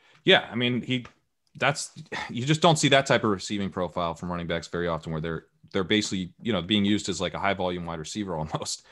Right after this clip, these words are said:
and they're putting up the yards per route run of a wide receiver. So the, to me, the, the red flag has been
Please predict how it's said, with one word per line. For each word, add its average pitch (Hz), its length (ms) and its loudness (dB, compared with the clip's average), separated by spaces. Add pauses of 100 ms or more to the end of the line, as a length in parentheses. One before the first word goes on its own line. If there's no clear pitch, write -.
(300)
and 127 180 6
they're 101 120 6
putting 101 260 0
up 87 100 -2
the 92 100 -4
yards 87 200 0
per 90 120 -10
route 80 200 -4
run 82 260 -4 (380)
of 95 140 0
a - 20 -2
wide 82 220 2
receiver. 76 360 -6
So 80 280 -4 (1000)
the, 131 240 8 (160)
to - 80 2
me, 165 200 8
the, 165 280 10
the 135 100 6
red 135 220 8
flag 135 320 8
has 113 140 8
been 120 340 8